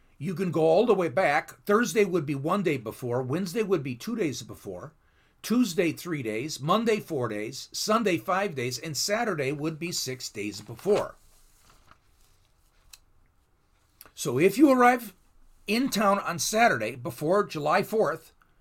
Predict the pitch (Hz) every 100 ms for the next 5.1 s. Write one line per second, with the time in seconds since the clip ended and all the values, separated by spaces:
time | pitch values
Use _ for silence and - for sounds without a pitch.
0 | _ _ 139 143 170 185 190 131 147 151
1 | 123 - 220 285 156 107 156 _ _ _
2 | _ _ 131 165 185 208 220 156 127 123
3 | 123 - 185 175 - 139 113 107 107 -
4 | _ _ 104 104 123 - 226 233 117 104
5 | 135